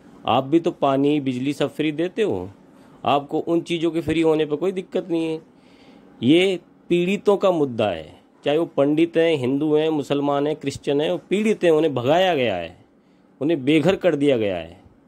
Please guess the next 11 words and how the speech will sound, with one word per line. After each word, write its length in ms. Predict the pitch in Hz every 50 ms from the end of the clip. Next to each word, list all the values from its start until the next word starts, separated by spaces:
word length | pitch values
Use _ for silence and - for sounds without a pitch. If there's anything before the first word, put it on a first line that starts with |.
| _ _ _ _ _ _ _ _ -
परंतु 260 | 127 151 160 147 175 165
आपको 280 | 160 156 160 - 170
फ़र्क 240 | 156 160 165 170 -
नहीं 160 | 180 202 202
पड़ेगा 440 | 180 220 165 147 139 127 123 127 131 - -
क्योंकि 220 | 151 160 160 175 170
आपका 260 | 165 156 151 - 165
वोट 280 | 160 151 156 160 151 156
बैंक 260 | 151 156 156 151 143
दूसरा 360 | 151 185 185 - 190 180 160
है, 180 | 147 139 139